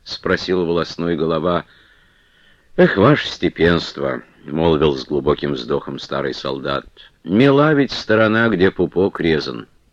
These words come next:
на кого не доведись. С родной-то стороны и ворона павы красней. Стар уж я человек.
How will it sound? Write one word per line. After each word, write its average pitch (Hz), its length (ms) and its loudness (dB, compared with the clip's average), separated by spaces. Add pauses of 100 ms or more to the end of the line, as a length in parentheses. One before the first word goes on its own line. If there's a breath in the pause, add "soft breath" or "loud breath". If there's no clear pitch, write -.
на 85 160 -2
кого 85 240 0
не 95 120 0
доведись. 78 600 -4 (460 soft breath)
С - 100 -6
родной-то 165 460 6
стороны 143 640 4 (480)
и 139 100 2
ворона 123 540 4 (380)
павы 76 320 2
красней. 65 640 -8 (460)
Стар 98 360 -2
уж 76 220 -4
я 67 160 -6
человек. 65 560 -10